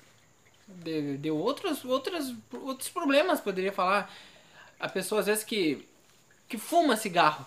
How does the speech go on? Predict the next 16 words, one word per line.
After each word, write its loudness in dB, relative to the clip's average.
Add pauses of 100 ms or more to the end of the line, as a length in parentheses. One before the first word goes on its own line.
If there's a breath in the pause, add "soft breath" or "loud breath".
(280)
às -8
vezes, -2
vou -6
dar -2
um -2
exemplo. -6 (920)
Que, 2
às 8
vezes, 2
a 2
pessoa 0
tem 0
aquele 2
vício, 0 (280 loud breath)
mas 6
ela, 4